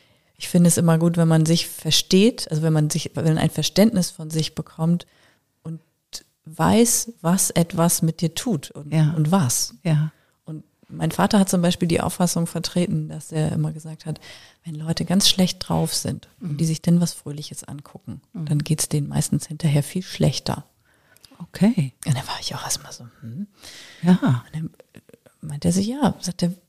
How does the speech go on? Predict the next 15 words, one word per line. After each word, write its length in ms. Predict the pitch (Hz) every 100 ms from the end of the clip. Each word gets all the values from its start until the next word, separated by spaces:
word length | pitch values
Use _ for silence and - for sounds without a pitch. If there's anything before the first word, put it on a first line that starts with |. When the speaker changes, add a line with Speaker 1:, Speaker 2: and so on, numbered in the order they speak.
| _
Speaker 1:
weißt 200 | 208 220
du, 120 | 196 190
wenn 140 | 214
du 200 | 196 - _ _ _ -
traurig 500 | 175 165 165 - -
bist, 360 | - - - _ -
und 100 | -
wir 100 | 156
haben 120 | 165
das 120 | 151
denn 140 | 147
mal 120 | 139 143
gemacht, 500 | 135 180 - - - _ _ _
mit 160 | - - - 156
hier 200 | 156